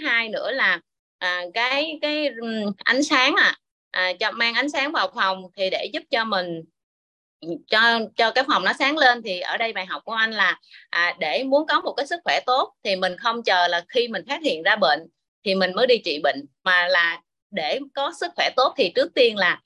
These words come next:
à, như ông bà ta thường nói là, à, phòng bệnh hơn chữa bệnh. Như vậy thì chúng ta làm thế nào để khỏe hơn, để có sức khỏe tốt hơn? Như vậy thì mình chọn cái phương án là, à, thể dục hay là bảo vệ sức khỏe của mình là tốt nhất có thể,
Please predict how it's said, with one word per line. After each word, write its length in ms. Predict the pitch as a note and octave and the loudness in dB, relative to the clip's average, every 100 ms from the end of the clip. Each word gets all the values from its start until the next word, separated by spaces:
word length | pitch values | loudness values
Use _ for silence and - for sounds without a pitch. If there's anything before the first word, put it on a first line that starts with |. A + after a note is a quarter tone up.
| _ _ - | _ _ -6
à, 120 | E3 | -4
như 140 | G3 | 0
ông 160 | A#3 A3+ | 0 2
bà 160 | G3 F3+ | 2 2
ta 200 | G#3 G#3+ | 0 0
thường 200 | G3 F3 | -4 -2
nói 200 | F#3+ C#4 | -2 0
là, 220 | A#3 F3+ _ - | -2 -4 _ -6
à, 220 | F3+ E3 | -4 -4
phòng 200 | - F#3+ | -2 -2
bệnh 260 | F3+ F3 D3 | -2 -4 -4
hơn 220 | G3 G#3+ | -6 -4
chữa 140 | F#3 F#3+ | 0 0
bệnh. 180 | D#3+ - | 0 -2
Như 120 | G#3+ | -6
vậy 140 | G#3+ - | -4 -2
thì 100 | F3+ | -2
chúng 160 | F3 C4+ | -2 0
ta 100 | A#3 | 2
làm 220 | G#3 F#3 F#3+ | 4 2 0
thế 100 | C4+ | 0
nào 220 | B3 F3 | 0 0
để 160 | D3+ G3+ _ | -2 -6 _
khỏe 220 | - - | -10 -8
hơn, 320 | C#4 C4 A#3+ F#3+ | -2 -2 -2 -6
để 80 | - E3+ | -6 -2
có 80 | |
sức 140 | C4 D4+ | -4 -4
khỏe 100 | - - | -8 -2
tốt 160 | B3+ C#4 | -4 -2
hơn? 280 | C4+ A3+ A3 | 0 0 -2
Như 80 | G#3+ | -6
vậy 160 | F3+ - | -6 -6
thì 80 | |
mình 200 | F3+ F3 D#3 | -8 -6 -6
chọn 140 | D#3 D3+ - _ - | -6 -6 -12 _ -4
cái 100 | D4+ | -2
phương 160 | D#4 A3+ | 0 0
án 240 | G#3 A#3+ | 0 0
là, 260 | E4 G3+ - _ | 2 2 0 _
à, 180 | F#3+ F3 | -4 0
thể 100 | - A#3 | 0 2
dục 160 | G#3+ - _ | 2 0 _
hay 220 | - A3 | -8 -4
là 140 | G#3 E3+ | 0 0
bảo 200 | D#3 G#3 | -2 -4
vệ 120 | A3+ | -4
sức 160 | - D4+ | -4 -8
khỏe 160 | - - | -4 -4
của 80 | B3 | -4
mình 140 | B3+ F3+ E3+ | -4 -4 -4
là 180 | D#3+ - | -4 0
tốt 180 | C4 F4+ | 0 0
nhất 160 | D#4+ | -2
có 120 | E4 E4 | -2 -6
thể, 300 | B3 C3+ | -2 -2